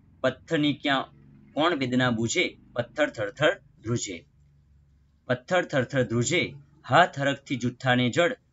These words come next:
પથ્થરની ત્યાં કોણ વેદના બૂઝે, પથ્થર થરથર ધ્રુજે. મિત્રો, હમણાં પથ્થર ધ્રુજ્યો હતો, તમે ચિત્રમાં જોયું હશે. તો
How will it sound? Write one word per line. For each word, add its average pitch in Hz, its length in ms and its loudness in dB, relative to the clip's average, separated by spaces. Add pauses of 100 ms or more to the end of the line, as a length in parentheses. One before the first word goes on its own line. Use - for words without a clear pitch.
(120)
પથ્થરની 147 540 -2
ત્યાં 135 200 -2
કોણ 139 220 0
વેદના 127 340 0
બૂઝે, 120 460 -2 (200)
પથ્થર 143 380 -4
થરથર 143 520 -2 (240)
ધ્રુજે. 101 440 -4 (520)
મિત્રો, 131 220 -2
હમણાં 131 180 2
પથ્થર 135 340 -2 (340)
ધ્રુજ્યો 131 360 0
હતો, 117 160 -2
તમે 120 240 -2
ચિત્રમાં 123 400 -2
જોયું 127 220 0
હશે. 92 300 -6 (600)
તો 196 320 0